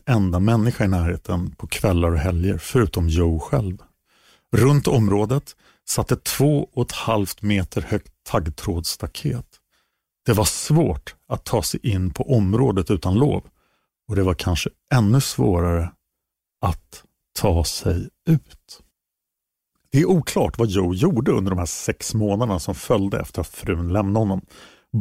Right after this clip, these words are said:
Baltimore var, som sagt, inte större än Göteborg. Det verkar som att frun ganska fort träffade en ny man, kanske en hon redan kände från missbrukarkretsarna, och sen flyttade till andra sidan stan. Men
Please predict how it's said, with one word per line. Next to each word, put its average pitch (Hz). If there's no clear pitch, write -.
Baltimore 165
var, 101
som -
sagt, -
inte 117
större 90
än 98
Göteborg. 156
Det 135
verkar 156
som 139
att 127
frun 143
ganska 135
fort -
träffade 95
en 95
ny 101
man, 139
kanske 113
en 104
hon 104
redan 101
kände 120
från 95
missbrukarkretsarna, 101
och 160
sen 101
flyttade -
till -
andra 98
sidan 98
stan. 117
Men 165